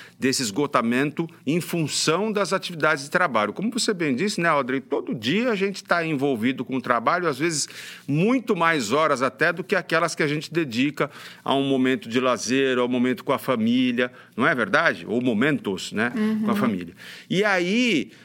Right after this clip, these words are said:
Speaker 1: eh, a gente já vai aqui estabelecer nesse primeiro momento que não,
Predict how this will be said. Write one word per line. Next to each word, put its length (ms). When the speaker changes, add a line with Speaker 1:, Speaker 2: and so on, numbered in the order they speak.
Speaker 1:
eh, 460
a 140
gente 280
já 100
vai 280
aqui 180
estabelecer 540
nesse 120
primeiro 220
momento 420
que 280
não, 480